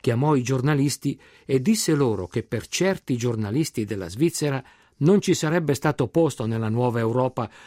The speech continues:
governata e diretta dalla Germania. Aveva detto testualmente queste parole:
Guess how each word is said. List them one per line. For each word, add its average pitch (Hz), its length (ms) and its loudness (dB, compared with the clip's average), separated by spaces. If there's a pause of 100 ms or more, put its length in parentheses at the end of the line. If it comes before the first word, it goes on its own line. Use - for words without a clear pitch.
(140)
governata 123 600 0
e 113 80 0
diretta 113 400 -2
dalla 113 180 -2
Germania. 107 600 -2 (720)
Aveva 160 360 0
detto 175 300 -2
testualmente 156 680 2
queste 131 320 -2
parole: 95 460 -10